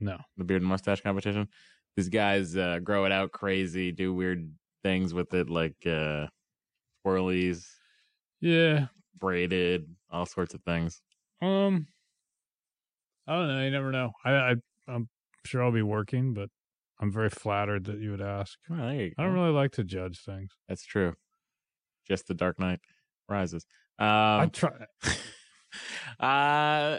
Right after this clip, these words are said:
Speaker 2: this one is from Diana. Diana writes, "I listened to your Canada episode today.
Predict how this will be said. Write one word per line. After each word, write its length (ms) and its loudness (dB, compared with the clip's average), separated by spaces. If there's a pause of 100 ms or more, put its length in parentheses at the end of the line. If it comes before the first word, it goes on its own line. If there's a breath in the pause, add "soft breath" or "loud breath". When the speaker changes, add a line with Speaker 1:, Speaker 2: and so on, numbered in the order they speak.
(140)
Speaker 2:
this 200 -2
one 100 4
is 80 2
from 160 0
Diana. 520 4 (800 soft breath)
Diana 640 2
writes, 420 2
"I 120 2
listened 400 0
to 80 0
your 100 2
Canada 460 2
episode 500 0
today. 440 0